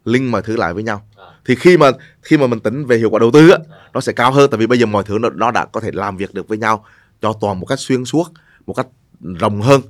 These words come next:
Speaker 1: và mạnh mẽ hơn. Thì đứng góc độ về đầu tư khi mà mình tính ra á, là cái tổng về T C O gồm cả CAPEX, đúng không? Và OPEX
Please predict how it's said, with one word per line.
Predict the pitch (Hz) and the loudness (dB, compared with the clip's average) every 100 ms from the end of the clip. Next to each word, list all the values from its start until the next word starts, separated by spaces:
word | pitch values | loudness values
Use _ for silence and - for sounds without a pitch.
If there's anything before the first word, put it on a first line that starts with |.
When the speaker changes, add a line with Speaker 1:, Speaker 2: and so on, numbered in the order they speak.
| _ _ - | _ _ -10
Speaker 1:
và | 107 | -8
mạnh | 101 107 | -6 -4
mẽ | 98 | -2
hơn. | 127 123 - _ _ _ | -2 -2 -6 _ _ _
Thì | 120 | 0
đứng | 120 | 0
góc | 147 156 | 2 0
độ | 107 98 | 0 0
về | 110 | 0
đầu | 113 113 | 0 2
tư | 151 143 | 2 2
khi | 143 | -2
mà | 113 | -4
mình | 104 | -6
tính | 104 143 | -6 -2
ra | 131 | 0
á, | 135 - _ _ - | 0 -2 _ _ -12
là | 95 | -8
cái | - | -6
tổng | - 98 - - 95 | -6 -6 -10 -14 -8
về | 98 | -6
T | 123 123 135 | -4 -4 0
C | |
O | 123 | 2
gồm | 110 107 95 | 2 -2 -4
cả | 85 - _ - | -8 -10 _ -6
CAPEX, | 127 135 143 - - | -4 -4 -6 -8 -4
đúng | 123 | -2
không? | 127 123 _ _ - | -2 -4 _ _ -8
Và | - | -4
OPEX | 113 139 | -2 -4